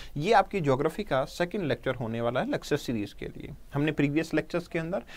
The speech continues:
कुछ करंट अफेयर्स को जानने की कोशिश की थी, इसमें फिर से हम आगे बात करते हैं कि हमारे ज्योग्राफी से रिलेटेड क्या-क्या करंट अफेयर न्यूज़ में रहे हैं। तो चलिए आगे बढ़ते हैं, हमारे लेक्चर की बात करते हैं। तो सबसे पहले आपके पास एक न्यूज़ आती है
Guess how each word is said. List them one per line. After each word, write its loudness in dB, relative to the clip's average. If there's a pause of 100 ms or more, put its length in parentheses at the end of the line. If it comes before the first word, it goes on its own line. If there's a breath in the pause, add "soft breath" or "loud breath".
(260 loud breath)
कुछ 2
करंट 4
अफेयर्स 2
को 0
जानने 0
की -2
कोशिश -4
की 0
थी, 2 (300 loud breath)
इसमें 2
फिर 2
से 0
हम 4
आगे 6
बात 6
करते 0
हैं -2
कि -4
हमारे 0
ज्योग्राफी 2
से 0
रिलेटेड -2
क्या-क्या 0
करंट -4
अफेयर 0
न्यूज़ -2
में -2
रहे -2
हैं। -12 (500 loud breath)
तो 2
चलिए 8
आगे 10
बढ़ते 4
हैं, 2
हमारे 4
लेक्चर 4
की 0
बात 6
करते -2
हैं। 0
तो -6
सबसे -2
पहले 4
आपके 6
पास 4
एक -6 (100)
न्यूज़ 2
आती 2
है 0